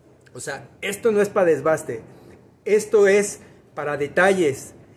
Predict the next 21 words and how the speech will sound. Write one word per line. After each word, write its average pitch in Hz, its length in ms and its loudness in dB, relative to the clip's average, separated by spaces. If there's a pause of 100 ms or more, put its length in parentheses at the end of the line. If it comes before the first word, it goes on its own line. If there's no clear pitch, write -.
(640)
Y 180 80 -16
la 170 160 -2
ventaja 226 360 -2
gigantesca 196 800 -2
que 175 120 -4
tiene 185 420 -6
es 185 160 -2
que 226 100 -4
te 220 160 -2
permite 202 540 -2
ver 214 320 2
exactamente 233 880 -2
lo 214 180 -2
que - 80 -8
estás 202 320 -4
cortando 202 540 -2
y 202 80 0
cómo 220 340 2
lo 196 100 4
estás 185 320 -4
cortando. 165 760 -4